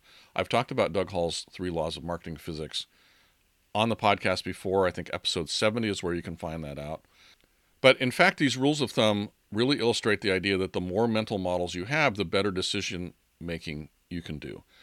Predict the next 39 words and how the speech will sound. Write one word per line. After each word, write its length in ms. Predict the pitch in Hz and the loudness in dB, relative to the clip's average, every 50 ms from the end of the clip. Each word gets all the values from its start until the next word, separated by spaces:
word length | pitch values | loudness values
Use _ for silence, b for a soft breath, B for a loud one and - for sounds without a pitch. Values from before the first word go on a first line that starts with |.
| B B B B | B B B B
Because 240 | 113 110 127 131 143 | 0 2 2 4 2
if 100 | 135 - | 2 4
you 280 | 131 127 123 117 117 _ - | 4 4 4 2 0 _ -8
combine 380 | - 123 107 104 113 139 175 | -4 0 2 4 4 4 4
the 60 | 156 131 | 4 2
rules 280 | 123 131 135 131 107 | 2 4 2 2 2
of 100 | 107 98 | 0 -2
thumb 520 | - - 165 165 147 120 107 101 101 107 - b b b b b b b | 0 2 2 4 6 4 4 4 2 -2 -6 b b b b b b b
with 100 | 107 98 | -12 -10
the 80 | - 92 | -10 -6
Three 180 | - - 139 | -2 0 2
Laws 260 | 131 113 113 107 92 98 | 4 6 6 6 6 4
of 60 | 90 | 2
Marketing 340 | 95 104 107 - 104 95 85 | 2 2 2 2 0 -6 -4
Physics 400 | - - 131 120 120 104 - 113 | -2 -2 0 0 0 0 0 -2
and 80 | 95 | -2
a 40 | 85 | -4
few 220 | - - 104 98 | -4 -4 -2 0
other 160 | 92 90 87 85 | 0 0 0 0
models, 460 | 95 123 147 156 107 87 87 - - b b b b b | 0 0 2 2 2 0 0 -2 -6 b b b b b
you 80 | 117 | 0
really 200 | 127 165 170 139 | 4 6 6 4
cover 300 | 131 - 135 123 113 113 | 4 4 2 2 2 2
the 100 | 90 90 | 0 -2
whole 420 | 90 - 113 104 98 90 85 82 - _ _ _ _ _ _ _ _ _ _ _ - | -2 0 2 2 4 2 2 -2 -6 _ _ _ _ _ _ _ _ _ _ _ -4
spectrum 580 | - - - - 147 165 175 - - 98 82 | -2 -2 0 2 2 2 2 0 -4 -2 -2
of 100 | 78 - | -4 -6
product 280 | - 90 78 71 - - | -4 -4 -4 -4 -4 -8
management. 440 | - 60 58 62 - - 76 - - b b b b b b b b b b | -12 -12 -12 -12 -12 -12 -12 -12 -14 b b b b b b b b b b
But 120 | - 101 | 2 2
if 140 | 101 101 - | 2 2 0
you 260 | 117 113 110 107 110 - _ _ _ - | 0 0 0 0 -2 -8 _ _ _ -4
don't 180 | 113 123 131 | -2 -2 0
have 160 | 127 127 113 107 | 0 -2 0 2
all 200 | 76 107 120 135 | 2 2 4 4
these 220 | 131 101 - - | 2 0 0 -2
models, 360 | 87 76 76 76 82 87 87 | -4 -4 -4 -4 -4 -6 -6
you 100 | 87 87 | -6 -6
might 340 | 85 92 90 92 - - - | -4 -4 -4 -4 -6 -8 -16